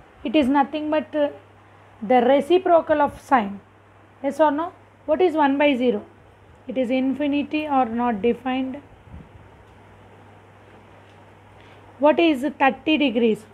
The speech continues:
One by sine is one by two. It is nothing but two. Then root two. Then two by root three. Then one.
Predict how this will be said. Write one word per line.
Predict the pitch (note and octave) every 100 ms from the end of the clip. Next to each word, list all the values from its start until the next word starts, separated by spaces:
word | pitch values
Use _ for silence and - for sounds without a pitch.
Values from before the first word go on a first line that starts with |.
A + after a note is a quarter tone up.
| -
One | B3+ C4
by | C#4
sine | C4+ C4+ C4
is | C4 C4
one | C4 B3+
by | D4
two. | D4 D#4
It | D4
is | C4+
nothing | B3 B3 B3+ B3+
but | C4 - -
two. | D#4 D#4 - - - - - - -
Then | F#3+ A#3 A3+ A3+ - - - _ -
root | A3 A3+ C#4 D4 -
two. | D#4 E4 - - - - -
Then | G#3+ G#3+ G#3 G#3 - - - -
two | C4 C4
by | C#4+ C#4+
root | D4 D4 -
three. | C#4+ D#4+ - -
Then | G#3 A#3 A3+ A#3 -
one. | A3 F3+